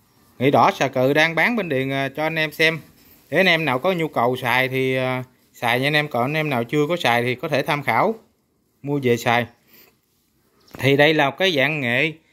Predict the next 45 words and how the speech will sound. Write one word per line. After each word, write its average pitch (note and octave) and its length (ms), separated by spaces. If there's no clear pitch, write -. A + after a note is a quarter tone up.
xay D#3+ 280
ra D#3+ 160
từ, C3+ 380
ờ, B2+ 420
nghệ B2+ 140
cũ C#3 300
nha G3+ 80
anh E3+ 80
em. D#3+ 160
Xay D3+ 200
ra D#3 100
thành B2+ 260
bột, A#2 240
nguyên D#3+ 220
chất, F3+ 420
mịn A2 320
thơm, D#3+ 300
cực - 260
kỳ C3+ 160
bám F3+ 280
dính G#3+ 180
nha G#3 100
anh E3+ 80
em, D#3+ 160
rất G3 180
là D3 60
mịn. B2+ 260
Đó, E3 240
đây C#3 160
là B2 140
để C#3+ 120
mình B2+ 180
chi C3 180
tiết - 340
cho C#3 100
anh C3 180
em B2+ 140
xem. B2+ 200
Đó, D#3+ 180
cực B2 220
kỳ C3 180
mịn C3 240
nha D#3+ 80
anh D#3 80
em. D3+ 160